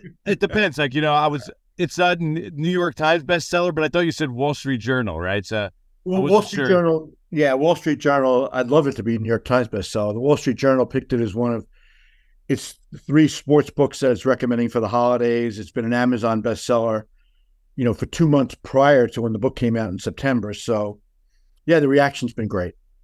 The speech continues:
Speaker 1: Once a Giant, it's called. It's, uh, uh, about the eighty, nineteen eighty-six Giants. Tell us real quick why you decided to write this book.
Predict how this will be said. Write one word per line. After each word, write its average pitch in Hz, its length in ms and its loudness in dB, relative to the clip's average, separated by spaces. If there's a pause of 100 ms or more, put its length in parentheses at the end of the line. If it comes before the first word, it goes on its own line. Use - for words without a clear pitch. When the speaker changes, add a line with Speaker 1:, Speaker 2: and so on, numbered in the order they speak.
(120)
Speaker 1:
Once 127 240 -2
a 131 60 -4
Giant, 113 480 0
it's 107 160 -6
called. 107 420 2
It's, 98 220 -8
uh, 120 200 -2
uh, 117 240 -2
about 127 340 2
the 107 240 -8
eighty, 113 260 -2
nineteen 98 320 -4
eighty-six 98 480 -2
Giants. 117 540 -2 (640)
Tell 156 160 2
us 135 100 -4
real 147 120 0
quick 139 200 -2 (380)
why 117 280 2
you 117 320 -2
decided 104 520 0
to 101 120 -8
write 95 300 -4
this 85 200 -16
book. - 200 -20